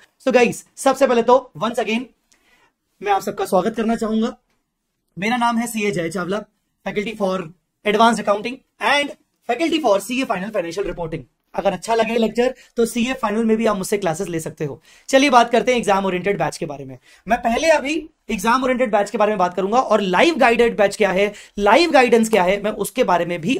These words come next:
अभी आऊंगा। ठीक है, कुछ इंपॉर्टेंट चीजें मैंने यहां पर लिख के रखी हैं जो कि आपके लिए अभी जानना बहुत ज्यादा जरूरी है, इसीलिए ये पार्ट स्किप मत करना और आगे फिर आपकी पढ़ाई यहीं से कंटिन्यू हो जाएगी। सबसे पहले तो मैं आपको बता दूं कि ये पर्टिकुलर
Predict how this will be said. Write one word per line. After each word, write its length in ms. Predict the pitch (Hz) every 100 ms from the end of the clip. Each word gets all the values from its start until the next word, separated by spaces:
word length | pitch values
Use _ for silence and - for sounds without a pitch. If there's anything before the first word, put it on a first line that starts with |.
| -
अभी 240 | 156 226
आऊंगा। 420 | - 147 147 147 _ _ _
ठीक 120 | 180
है, 140 | 202 208 - -
कुछ 220 | - 330 - -
इंपॉर्टेंट 500 | 254 233 254 311 302
चीजें 220 | 262 233
मैंने 200 | 277 262
यहां 180 | 262 214
पर 140 | 220 214
लिख 160 | 196
के 100 | 240
रखी 240 | 214 214 226
हैं 180 | 262 - 160
जो 180 | 156 202
कि 180 | 254 -
आपके 280 | 180 196 -
लिए 120 | 233
अभी 140 | 226 233
जानना 300 | 180 170 202
बहुत 520 | - 131 123 196 277
ज्यादा 200 | 254 254
जरूरी 320 | 233 233 226
है, 140 | 233 - _ _
इसीलिए 360 | 226 226 277 277
ये 60 | 254
पार्ट 220 | 214 185
स्किप 260 | 180 190 156
मत 120 | 233
करना 340 | 247 233 277 - _ -
और 160 | 214
आगे 220 | 190 175
फिर 140 | 220 190
आपकी 220 | 160 233
पढ़ाई 360 | 226 160 285 -
यहीं 240 | 151 -
से 100 | 180
कंटिन्यू 380 | 240 175 170 151
हो 60 | 131
जाएगी। 280 | 131 127 131
सबसे 260 | - -
पहले 140 | 240 233
तो 100 | 233
मैं 80 |
आपको 160 | 202 -
बता 200 | 185 170
दूं 100 | 202 - _ _ - _
कि 340 | 247 294 320 -
ये 220 | 175 220
पर्टिकुलर 760 | 269 226 226 233 262 262 233